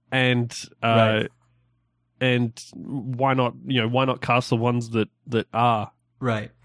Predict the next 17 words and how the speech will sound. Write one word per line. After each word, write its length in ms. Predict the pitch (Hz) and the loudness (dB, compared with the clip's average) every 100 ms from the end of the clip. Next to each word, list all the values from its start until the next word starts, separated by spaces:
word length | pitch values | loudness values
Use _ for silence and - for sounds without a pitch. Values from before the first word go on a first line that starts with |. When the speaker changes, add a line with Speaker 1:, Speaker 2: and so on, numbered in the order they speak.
| - - - - | -20 -20 -20 -8
Speaker 2:
I, 280 | - 170 180 | 2 2 4
I 40 | 180 | 4
guess 480 | 240 262 - - _ _ _ _ _ _ _ _ - | 6 4 -2 -8 _ _ _ _ _ _ _ _ 0
a, 60 | 165 143 | 2 2
a 100 | 165 | 0
good, 240 | 147 180 247 220 | 4 6 6 6
a 100 | 147 | 6
really 320 | 143 180 233 185 | 4 6 6 6
good 140 | 147 | 4
example 480 | 123 110 120 117 110 | 4 6 4 4 2
of 120 | 104 | 2
that 260 | 101 98 98 | 2 2 2
actually 600 | 117 104 - 107 107 107 110 | 0 0 0 -2 0 0 2
is, 440 | 117 110 107 104 - | 2 2 0 -2 0
um, 640 | 117 120 110 107 107 120 - | 4 6 4 2 -2 -4 -2
Ashton 420 | 135 135 - 135 | 0 0 -2 -2
Kutcher 540 | - 175 117 90 120 | 0 0 0 -2 -6